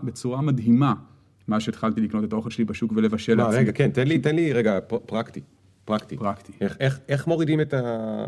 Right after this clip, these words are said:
Speaker 2: את רמת הצריכה?
Speaker 1: איך מורידים את רמת-, דבר ראשון, מפסיקים לקנות דברים שאתה לא צריך, או דברים שהיית קונה רק כדי לפצות את עצמך על שבוע קשה בעבודה, או המלתחה שלי, למשל, עומדת היום על קצת פחות מארבעים פריטים.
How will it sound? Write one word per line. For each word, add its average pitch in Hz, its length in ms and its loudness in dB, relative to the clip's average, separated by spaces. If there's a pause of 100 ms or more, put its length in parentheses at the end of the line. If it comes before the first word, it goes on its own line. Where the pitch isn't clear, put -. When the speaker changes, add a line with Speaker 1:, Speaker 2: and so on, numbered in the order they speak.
Speaker 2:
את 107 100 -6
רמת 107 240 -2
הצריכה? - 360 -10 (960)
Speaker 1:
איך 110 140 -4
מורידים 110 300 4
את 101 100 0
רמת-, 92 120 -8
דבר 104 140 -2
ראשון, 123 400 0
מפסיקים 117 380 0
לקנות 127 240 0
דברים 98 280 -4 (420)
שאתה 113 200 -4
לא 120 100 4
צריך, 117 280 2
או 120 60 2
דברים 104 220 2
שהיית 120 160 0
קונה 107 280 2
רק 104 140 -2
כדי 107 140 -2
לפצות 110 420 -2
את 113 80 0
עצמך 110 260 -2
על 104 100 -2
שבוע 110 340 0
קשה 117 240 -2
בעבודה, 107 640 0
או 101 260 -6 (360)
המלתחה 107 480 2
שלי, 123 200 -2
למשל, 113 300 4
עומדת 110 340 2
היום 110 120 6
על 107 80 2
קצת 107 200 -6
פחות 117 220 -2
מארבעים 107 360 4
פריטים. 110 400 0